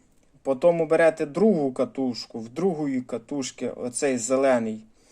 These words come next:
кемрик ставите на зелену клемку і чорну клемку і зелену катушок з'єднуєте одним проводом, тобто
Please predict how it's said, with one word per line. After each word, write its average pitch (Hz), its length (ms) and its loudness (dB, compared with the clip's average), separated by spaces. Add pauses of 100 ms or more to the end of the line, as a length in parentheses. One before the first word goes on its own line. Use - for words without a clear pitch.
(500)
кемрик 127 420 0
ставите 131 520 4
на 127 140 2
зелену 127 520 2
клемку 240 600 -2 (120)
і 131 180 -4
чорну 247 720 0
клемку 127 680 -2
і 139 100 -10
зелену 123 640 0 (360)
катушок - 720 -8 (460)
з'єднуєте 160 580 0
одним 143 340 -2
проводом, 117 480 2 (240)
тобто 127 280 -2